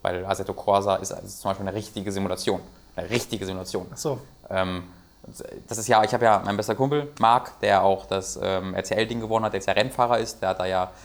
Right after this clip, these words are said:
Speaker 1: G T Academy gewonnen, wo er sich über Gran Turismo, habe ich das mal hier erzählt, bei Hooked?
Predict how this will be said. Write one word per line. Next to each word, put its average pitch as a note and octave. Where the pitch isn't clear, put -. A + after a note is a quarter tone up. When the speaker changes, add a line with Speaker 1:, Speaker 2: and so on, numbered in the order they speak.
Speaker 1:
G G#2
T G#2+
Academy A#2+
gewonnen, A2
wo G2+
er G2
sich G2
über G2
Gran F#2
Turismo, G#2
habe G2+
ich G2+
das -
mal G2+
hier B2
erzählt, D3
bei A2
Hooked? -